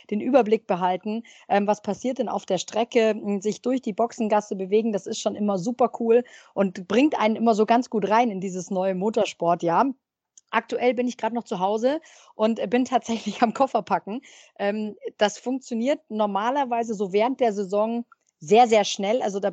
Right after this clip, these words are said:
habe ich schon so eine gewisse Routine. Aber so am Anfang ist es schon noch mal,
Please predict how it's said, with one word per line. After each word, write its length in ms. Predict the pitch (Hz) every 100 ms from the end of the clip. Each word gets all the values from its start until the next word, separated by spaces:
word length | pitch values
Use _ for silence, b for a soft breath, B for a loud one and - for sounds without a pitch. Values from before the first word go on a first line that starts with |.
| 180
habe 120 | 208
ich 80 | 240
schon 200 | - 208
so 60 | 196
eine 120 | 202
gewisse 360 | 185 196 247 202
Routine. 560 | 196 - 302 233 254 B B B
Aber 200 | 196 208
so 140 | 208
am 200 | - 208
Anfang 480 | 196 240 359 - 240
ist 160 | 220 226
es 100 | 208
schon 200 | - 294
noch 120 | 254
mal, 300 | 233 226 226